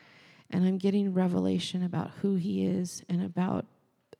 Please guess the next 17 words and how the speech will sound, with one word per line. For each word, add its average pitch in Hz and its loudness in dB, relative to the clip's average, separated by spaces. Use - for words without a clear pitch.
what 196 0
he 214 -4
did 185 0
on 190 0
the 185 -2
cross 175 -6
and 180 -2
what 185 2
it - 0
really 185 2
meant 180 -2
and 185 -2
the 185 2
thoughts 190 -6
that 185 -4
he 180 -4
had 175 -4